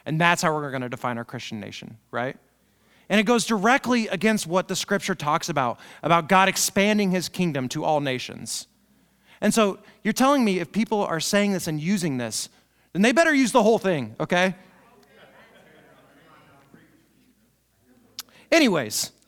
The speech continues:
all right, that was an aside. We have the kingdom of God expanded to the nations, and then what? What does he say? "You have shattered the yoke that burdens them, the bar across their shoulders, the rod of their oppressors. Every warrior's boot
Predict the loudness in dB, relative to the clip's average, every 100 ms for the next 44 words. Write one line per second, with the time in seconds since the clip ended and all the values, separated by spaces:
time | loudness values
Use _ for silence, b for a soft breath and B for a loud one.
0 | 0 2 4 2 2 0 -2 -4 B B
1 | B _ -18 _ 0 2 6 4 2 0
2 | 2 4 4 2 2 2 2 -2 -6 -2
3 | 0 0 -2 -2 -4 -4 -6 -8 -12 -12
4 | -8 -6 -4 -6 -8 -12 _ _ _ _
5 | _ -4 -4 -6 -6 -8 b b -4 -2
6 | 0 0 4 4 4 2 0 -4 -4 0
7 | 0 0 -6 -4 -4 -2 -4 -4 -6 -8
8 | -10 -12 -18 _ _ _ _ _ -8 0
9 | 4 4 2 0 -2 -2 -6 -6 -8 -8
10 | -10 -12 -12 -14 _ _ b b b -4
11 | 2 4 6 6 4 2 2 0 0 0
12 | 2 -2 -2 -4 B B B 0 2 2
13 | 4 4 4 2 0 -2 -2 -2 -2